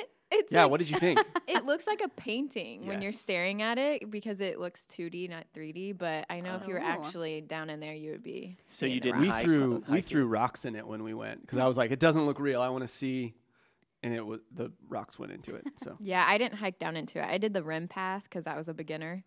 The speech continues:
Speaker 4: Okay.
Speaker 1: hike, and I needed a beginner hike. I still ran out of water and still got really hot and
Speaker 3: <laughs> Yeah, you had a
Speaker 1: dehydrated.
Speaker 3: moment there, didn't you? Jared, didn't you
Speaker 2: We
Speaker 3: go
Speaker 2: did the
Speaker 3: there
Speaker 2: same
Speaker 3: and
Speaker 2: thing. We
Speaker 3: didn't
Speaker 2: did
Speaker 3: you have
Speaker 2: that.
Speaker 3: a moment?
Speaker 2: We did that right after we got married. We went,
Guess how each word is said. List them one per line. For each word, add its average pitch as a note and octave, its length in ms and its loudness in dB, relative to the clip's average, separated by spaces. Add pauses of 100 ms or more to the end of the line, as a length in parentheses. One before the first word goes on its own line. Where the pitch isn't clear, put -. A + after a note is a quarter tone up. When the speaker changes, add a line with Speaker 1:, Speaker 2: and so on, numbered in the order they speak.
Speaker 4:
Okay. A2 320 -10 (280)
Speaker 1:
hike, G3 380 -2
and F3+ 140 -8
I E3+ 60 -4
needed E3+ 300 -4
a D3+ 40 -4
beginner D3+ 380 -10
hike. D#3 240 -10
I E3+ 100 0
still F3 500 -4
ran D#3 200 -6
out E3 100 -4
of E3+ 80 -4
water D#3+ 320 -2
and D#3+ 160 -10
still D#3 240 -10
got D#3 220 -8
really D#3 180 -6
hot E3+ 240 -6
and E3+ 100 -4
Speaker 3:
<laughs> - 0 -
Yeah, A#3+ 60 2
you A#3+ 60 2
had D4 100 -2
a E4+ 40 -4 (180)
Speaker 1:
dehydrated. A3 80 -2
Speaker 3:
moment A3+ 500 -2
there, F3 220 -4
didn't A#3+ 260 -6
you? F#3+ 80 -8 (140)
Jared, F4 240 -2
didn't A#4 240 -2
you D4+ 100 0
Speaker 2:
We D3+ 60 4
Speaker 3:
go F#4+ 80 6
Speaker 2:
did F#4+ 100 8
the - 40 6
Speaker 3:
there - 60 8
Speaker 2:
same - 140 6
Speaker 3:
and D3 80 6
Speaker 2:
thing. D3 140 6
We C#3 160 8
Speaker 3:
didn't A3+ 160 12
Speaker 2:
did - 60 6
Speaker 3:
you - 20 12
have - 160 12
Speaker 2:
that. G4 40 -2
Speaker 3:
a F#4 40 -2
moment? F#4+ 320 0
Speaker 2:
We D#3 80 6
did F3+ 80 4
that E3+ 100 8
right D3+ 80 10
after D3 220 8
we C#3+ 80 4
got B2+ 120 4
married. C3 260 2
We B2 80 0
went, A#2 280 -2